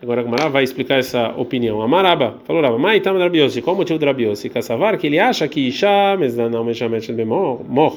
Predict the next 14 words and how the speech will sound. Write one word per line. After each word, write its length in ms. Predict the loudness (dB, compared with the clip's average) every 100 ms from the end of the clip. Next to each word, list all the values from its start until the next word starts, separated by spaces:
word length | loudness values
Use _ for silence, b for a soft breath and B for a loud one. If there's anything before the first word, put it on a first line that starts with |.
| -6 B B B B -10
a 60 |
mulher, 300 | -2 2 2
quando 180 | 2 -2
tá 200 | 0 0
se 120 | -2
prostituindo, 560 | -4 -4 -4 0 0 2
ela 120 | 0
coloca, 560 | 0 0 0 0 -2 -4 -10 B B B -6
é, 240 | -2 0
um 160 | 2 2
algodão, 440 | 2 0 2 2
alguma 300 | 2 0 -2
coisa, 500 | 2 2 4 2 -4 -10 B B B
é, 540 | -8 -6 -4 -4 -6